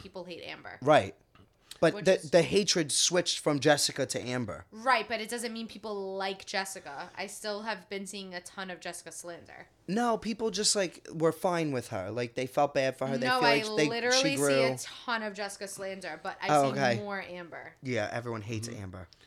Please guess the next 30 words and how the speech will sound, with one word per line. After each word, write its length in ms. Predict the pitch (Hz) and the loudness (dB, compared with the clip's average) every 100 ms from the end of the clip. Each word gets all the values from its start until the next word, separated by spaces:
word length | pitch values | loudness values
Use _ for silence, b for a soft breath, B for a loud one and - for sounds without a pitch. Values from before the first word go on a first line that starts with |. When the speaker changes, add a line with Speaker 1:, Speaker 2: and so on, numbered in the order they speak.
| b b - | b b -16
Speaker 3:
Um, 300 | 110 123 123 - | -8 -6 -6 0
Speaker 2:
Yeah, 80 | 143 | 4
Speaker 3:
and 100 | 160 | 4
Speaker 2:
they 40 | |
Speaker 3:
ju- 40 | 160 | 6
Speaker 2:
switched 380 | - 185 185 | 4 4 2
the 100 | - | 0
narrative. 600 | 170 156 165 143 123 110 127 | 2 4 4 2 0 -2 -4
They 140 | 127 | -2
switched 380 | 120 - 131 - | -2 -2 -2 -4
the 60 | 127 | -2
villain. 380 | 131 117 98 95 B B B B B - | -2 -2 -6 -12 B B B B B -18
Speaker 3:
So 160 | - 139 | -8 -4
Speaker 2:
Why? 60 | 143 135 | 2 4
Speaker 3:
Angelica, 380 | 147 143 135 131 | 4 2 0 -4
now, 320 | 143 131 123 - 139 - | -4 -2 -2 -4 -8 4
M. 160 | 214 147 | 4 6
Teresa 360 | 180 165 139 131 | 6 4 4 2
Speaker 2:
<laughs> 40 | |
Speaker 3:
wants 180 | 131 127 | 0 -2
to 80 | 131 | -2
know, 260 | 127 120 B B B | 0 -2 B B B
what 160 | 143 170 | 4 8
are 40 | |
your 120 | 175 | 6
thoughts 380 | - 156 151 - | 6 4 4 4
on 220 | 139 135 - | 2 2 -2
Olaplex 640 | 147 143 147 113 143 131 - | 0 2 2 0 -2 -2 -2
hair 200 | 139 120 | -2 -2
products? 600 | 120 110 95 - - | -4 -6 -8 -12 -14